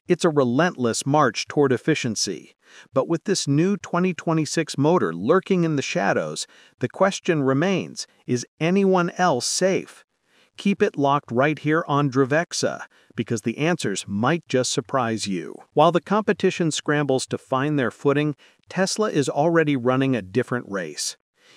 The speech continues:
You don't just buy a Tesla anymore, you subscribe to an experience. It's the silent glide, the magic of autopilot, and the screen that feels like a portal to the future.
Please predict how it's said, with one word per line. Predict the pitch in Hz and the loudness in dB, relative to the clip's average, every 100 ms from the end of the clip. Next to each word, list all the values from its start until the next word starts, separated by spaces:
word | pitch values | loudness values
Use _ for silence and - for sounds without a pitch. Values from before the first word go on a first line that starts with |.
| - | -2
You | 160 | 2
don't | 175 226 | 4 2
just | 214 175 - | 2 -2 -2
buy | 104 135 180 | 0 2 2
a | 110 | -2
Tesla | - - 143 - 107 101 | -4 -6 -4 -2 -4 -4
anymore, | 104 95 90 87 127 - _ - | -6 -4 -6 -4 -4 -6 _ -6
you | 139 160 | -2 -2
subscribe | 165 131 - 190 165 131 117 | -4 -8 -4 -2 0 -2 -2
to | 135 | -2
an | 131 | -2
experience. | 131 - - 190 165 85 - - - _ _ _ - | -4 -6 -2 -2 0 -4 -6 -12 -12 _ _ _ -4
It's | 135 - | -4 -2
the | 143 | -4
silent | 131 - 139 139 123 123 | -2 0 0 0 -4 -4
glide, | 117 113 95 76 - - _ _ | -2 0 -2 -6 -10 -20 _ _
the | 120 | -6
magic | 120 135 160 131 120 | -2 0 0 -2 -4
of | 123 - | -4 -2
autopilot, | 143 151 123 - 101 85 73 - _ _ | 0 2 0 -4 -8 -8 -14 -18 _ _
and | 135 127 | -4 -2
the | 120 | -2
screen | - 165 170 175 | -2 0 2 2
that | 139 - | 0 -2
feels | 143 147 139 | 0 2 2
like | 135 131 | 0 0
a | 120 | -2
portal | - - 190 117 | -4 0 0 0
to | 101 139 | -2 -4
the | 131 | -4
future. | - 165 175 - 85 | -4 -4 -4 -4 -6